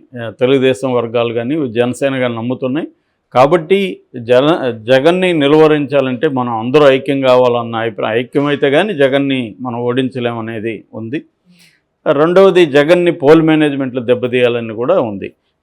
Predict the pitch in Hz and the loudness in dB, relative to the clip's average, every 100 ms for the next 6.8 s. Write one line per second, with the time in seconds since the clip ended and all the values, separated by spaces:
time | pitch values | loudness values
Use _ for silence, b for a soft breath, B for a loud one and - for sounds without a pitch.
0 | - 160 165 196 190 - 143 139 147 143 | 0 2 2 -2 -6 -6 -2 2 4 4
1 | 143 123 147 202 214 185 170 151 147 131 | 2 0 0 4 4 6 4 4 4 2
2 | 117 - - 117 107 143 170 175 165 151 | 0 -4 -14 -8 -4 2 2 2 -2 0
3 | 180 160 139 156 139 127 151 156 160 147 | 0 0 -2 -4 -2 -2 0 0 0 -2
4 | 143 127 135 131 131 135 131 156 160 - | -4 -2 -2 -2 -2 0 2 0 0 -2
5 | 135 131 131 123 123 139 151 156 143 135 | -2 0 2 0 2 2 4 2 2 2
6 | 127 - 135 123 127 123 156 | 0 -2 -2 0 0 0 -2